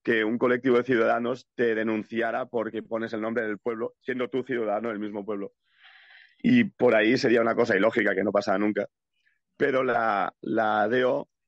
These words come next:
se ha apropiado con una, con una falsa ley que no protege, no protege ninguna, ningún amparo europeo sobre la agroindustria.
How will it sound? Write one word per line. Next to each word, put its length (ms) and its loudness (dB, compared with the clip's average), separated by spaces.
se 180 -4
ha 40 0
apropiado 580 -6
con 140 -8
una, 400 -6
con 220 -12
una 200 -6
falsa 360 -6
ley 160 -2
que 100 -6
no 120 -6
protege, 540 -6
no 140 -10
protege 380 -8
ninguna, 540 -6
ningún 300 -6
amparo 760 -4
europeo 540 -6
sobre 320 -6
la 100 -4
agroindustria. 640 -8